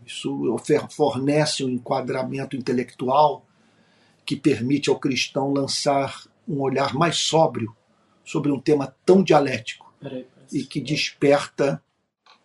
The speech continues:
Speaker 1: tantas paixões, né? É... quero confessar que eu já me senti muito, mas muito frustrado,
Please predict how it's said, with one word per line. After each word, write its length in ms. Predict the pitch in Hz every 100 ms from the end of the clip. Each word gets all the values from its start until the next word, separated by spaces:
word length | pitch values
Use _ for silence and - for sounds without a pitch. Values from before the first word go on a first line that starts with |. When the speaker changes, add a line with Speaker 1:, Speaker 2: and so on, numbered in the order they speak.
| _
Speaker 1:
tantas 320 | 156 151 147
paixões, 640 | 165 - 131 107 - - - - _ _ _ _ -
né? 220 | 117 123 _ _ _ _ _ _ _
É... 840 | - 131 131 123 120 120 113 113 110 110 110 113 - 165 _ -
quero 320 | 247 302 233 113 - _ _ _
confessar 640 | - 160 - 120 - 151 139
que 120 | -
eu 40 | 123
já 160 | 131
me 140 | 143 139
senti 640 | - 120 - 139 143 160 - _ _ _ _ _ _ _ _ -
muito, 800 | 143 160 220 220 - _ - 113
mas 480 | 123 143 170 165 139
muito 580 | 135 147 190 156 - -
frustrado, 1200 | - 139 120 - - 151 165 175 165 156 156